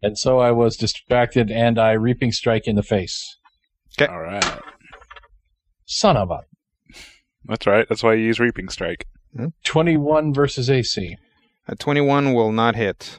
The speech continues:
Speaker 3: Yay!
Speaker 1: Son of a
Speaker 3: The power
Speaker 1: potato
Speaker 3: actually
Speaker 1: head.
Speaker 3: got <laughs> used to its
Speaker 2: All right,
Speaker 3: purpose.
Speaker 2: so what's
Speaker 1: Half
Speaker 2: the, wh-
Speaker 1: strength plus
Speaker 3: Hmm.
Speaker 1: six. So my strength modifier is six, so it's
Speaker 2: Well, is it strength and then in parentheses plus six?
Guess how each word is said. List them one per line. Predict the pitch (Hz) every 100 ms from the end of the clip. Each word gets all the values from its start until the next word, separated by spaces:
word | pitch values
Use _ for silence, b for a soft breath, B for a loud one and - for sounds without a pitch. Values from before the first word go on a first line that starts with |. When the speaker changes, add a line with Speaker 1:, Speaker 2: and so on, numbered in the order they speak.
| -
Speaker 3:
Yay! | - 180 165 156 127
Speaker 1:
Son | 107 98 160 127
of | 92
a | 82 -
Speaker 3:
The | - - - - 107 143
power |
Speaker 1:
potato | - 160 160
Speaker 3:
actually | 147 - 151
Speaker 1:
head. | 165
Speaker 3:
got | 160 131 -
<laughs> |
used | 147 127 - - -
to | 123
its | 107
Speaker 2:
All | 101
right, |
Speaker 3:
purpose. | 98 110
Speaker 2:
so | 117
what's | 123 170
Speaker 1:
Half |
Speaker 2:
the, | 123 113
wh- | 113
Speaker 1:
strength | 135 165 170 - - - -
plus | 156 -
Speaker 3:
Hmm. | 311
Speaker 1:
six. | 240 - 139 - - - - - - - _ _ _ _ _ _ _ _ _ _ _ _
So | - 123 113
my | 117 117
strength | - 202 208 131
modifier | 110 107 113 107 101
is | -
six, | - 131 101 120 - -
so | 113 104 101 107
it's | 107 104 101 - _ _ - - - - - - _ -
Speaker 2:
Well, | 120 110 104 -
is | 110
it | 117 113 -
strength | - - 131 131 120 120
and | 139 123
then | 123
in | 117
parentheses | 113 113 113 127 113 -
plus | - 135 -
six? | 127 143 - -